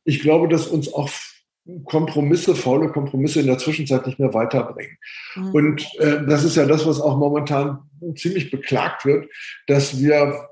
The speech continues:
Speaker 1: in den letzten Jahren von Kompromissen gelebt haben, mit denen im Grunde keiner glücklich, äh, wird.
Speaker 2: Mhm. Mhm.
Speaker 1: Ja?
Speaker 2: Mhm.
Speaker 1: Und, äh, ich denke, dass so dieses, äh, die Beziehung, die Politiker zu Wirtschaft, zu Gesellschaft haben muss,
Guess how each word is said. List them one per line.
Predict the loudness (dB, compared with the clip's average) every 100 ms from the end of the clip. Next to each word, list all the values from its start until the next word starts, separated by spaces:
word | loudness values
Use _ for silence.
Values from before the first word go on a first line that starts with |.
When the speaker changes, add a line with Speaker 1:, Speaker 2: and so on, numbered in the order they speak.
| _
Speaker 1:
in | 0 4
den | 4 2 -4 -12 -14 -4
letzten | 0 0 0 0
Jahren | 2 0
von | -2 -2
Kompromissen | -2 -2 0 0 0
gelebt | 2 4 2 0
haben, | -2 -2 -12 -4
mit | 0 4
denen | 4 4 0 -4 -8 -10
im |
Grunde | 0 2 2 2
keiner | 0 0 2
glücklich, | 0 0 -4 -6 -10 -12
äh, | -8 -6 -8 -10
wird. | -2 0 -2 -8 _
Speaker 2:
Mhm. | -6 0
Mhm. |
Speaker 1:
Ja? | 0 2 -2 -4
Speaker 2:
Mhm. | -8 -8 -14 _
Speaker 1:
Und, | 2 2 -2 -12 -2
äh, | 2 2 0 -6 _ _
ich | -4 -4 -4 -10 -2
denke, | 2 2 2
dass | 2 2
so | 2 0
dieses, | 0 2 2 0 -6 -16 _
äh, | 0 0 0 -2
die | -2
Beziehung, | 0 -4 -4 -2 2 2
die | 2 0
Politiker | 0 0 0 0 0 -2
zu | -4 -2
Wirtschaft, | 0 0 0 -4 -4
zu | -4
Gesellschaft | 0 4 4 2 -4 -2
haben | -2
muss, | 0 -4